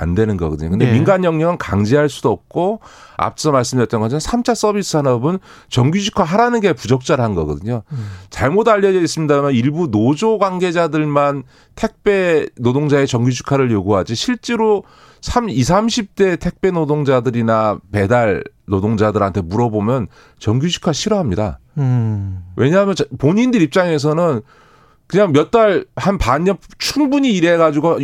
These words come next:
Speaker 1: 한 달에 육백만 원, 칠백만 원 벌어가지고
Speaker 2: 예.
Speaker 1: 한두 달은 좀 쉬었다가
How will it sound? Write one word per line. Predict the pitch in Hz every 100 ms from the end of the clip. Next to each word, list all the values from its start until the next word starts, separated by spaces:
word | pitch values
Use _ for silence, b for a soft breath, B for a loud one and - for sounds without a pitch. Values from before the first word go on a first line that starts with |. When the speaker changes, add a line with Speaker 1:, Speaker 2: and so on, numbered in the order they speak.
| -
Speaker 1:
한 | 160 185
달에 | 185 160
육백만 | 123 180 170
원, | 165
칠백만 | - 196 180 156
원 | 151
벌어가지고 | 87 110 117 117 107 101 135 220 143
Speaker 2:
예. | 135 143 -
Speaker 1:
한두 | - 214 226
달은 | 214 190
좀 | 160 147
쉬었다가 | - 208 - 170 156 135